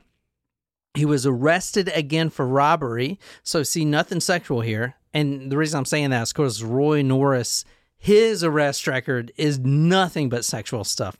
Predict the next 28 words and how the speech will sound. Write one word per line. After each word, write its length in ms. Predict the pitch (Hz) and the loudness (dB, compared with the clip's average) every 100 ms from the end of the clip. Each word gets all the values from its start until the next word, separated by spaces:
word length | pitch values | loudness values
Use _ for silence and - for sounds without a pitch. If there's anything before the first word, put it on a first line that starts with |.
| _ - - - - - _ | _ -20 -20 -20 -20 -20 _
He 160 | - 202 | 0 4
was 180 | 185 - | 4 2
sentenced 460 | 214 214 226 175 | 0 0 -2 -4
to 80 | - | -2
serve 360 | - 185 170 147 | 0 2 0 0
one 220 | 156 165 | -2 -2
to 60 | 160 | -2
fifteen 500 | - 165 - 160 143 | -2 -4 -2 0 2
years. 560 | 131 135 143 165 - - - _ | 2 2 0 -2 -6 -10 -18 _
At 180 | 131 131 | -4 -2
this 180 | 156 165 | -2 -2
point, 380 | - 175 170 151 | -2 -2 -2 -4
he 200 | 147 156 | -2 0
was 220 | 143 127 | 0 -2
given 240 | - 147 139 | -2 -2 0
a 80 | |
psychiatric 920 | 123 - 151 143 156 139 135 - 139 - | -2 -2 -2 -2 -2 0 0 -2 -6 -6
evaluation, 920 | 135 127 127 123 120 156 196 214 208 202 - - _ _ - | -6 -2 -2 -2 0 0 0 -2 -2 -4 -8 -20 _ _ -6
and 300 | 147 139 131 | -2 -2 0
he 160 | 165 | 0
was 260 | 151 139 - | 2 0 -2
deemed 460 | - 160 160 151 | -2 0 2 0
to 140 | - 147 | 0 -2
have, 420 | 147 135 127 - _ _ | 0 0 -2 -6 _ _
quote, 480 | _ - 190 185 - - | _ 0 2 0 -6 -16
"considerable 1160 | - 165 143 - - 220 285 262 208 233 233 233 - | -2 -2 0 -2 2 2 4 0 2 2 2 0 -2
concealed 800 | 196 160 - - 208 214 214 208 | -2 0 -2 -2 2 4 2 0
hostility," 1120 | 175 170 - - 214 214 160 123 110 98 | -4 -4 -6 -6 -4 0 0 -2 -6 -8